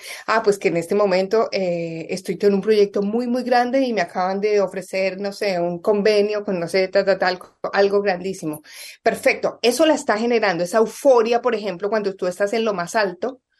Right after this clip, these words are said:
pero en ese momento es importante también saberse conocer y decir, "Bueno, voy a parar un poquito, tampoco voy a", como dicen por ahí, "yo no, no tomes decisiones cuando estás <laughs> demasiado feliz ni demasiado triste". o sea,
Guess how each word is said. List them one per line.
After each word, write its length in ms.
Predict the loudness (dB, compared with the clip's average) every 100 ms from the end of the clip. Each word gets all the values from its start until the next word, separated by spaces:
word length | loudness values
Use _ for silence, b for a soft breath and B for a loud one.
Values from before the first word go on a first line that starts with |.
| B B B _
pero 160 | -2 2
en 80 | 4
ese 160 | 4
momento 320 | 2 0 0 -2
es 100 | -4
importante 720 | -4 -4 -4 0 2 2 0
también 640 | 0 0 0 0 -2 -8 b b b b _ _ _
saberse 560 | -2 2 4 4 2
conocer 400 | 2 2 2 2
y 40 | 0
decir, 260 | 2 2
"Bueno, 220 | 2 0
voy 120 | -2 -6
a 100 | -2
parar 280 | 0 2
un 80 | 0
poquito, 440 | -2 -2 -2 -2 0
tampoco 440 | 0 0 0 4
voy 180 | 4 4
a", 60 |
como 200 | 0 0
dicen 220 | 0 0 0
por 120 | 2
ahí, 200 | 2 0
"yo 120 | -4
no, 160 | -4 -4
no 160 | -2
tomes 260 | 0 0 2
decisiones 640 | 0 -2 -4 0 2 2 -2
cuando 200 | -4 -2
estás 200 | -2 2
<laughs> 0 |
demasiado 760 | 2 2 -4 -10 -2 2 2 2
feliz 300 | -2 -2 0
ni 80 |
demasiado 480 | 0 0 -2 -2 -4
triste". 300 | -4 -6 -4
o 20 |
sea, 220 | -2 -2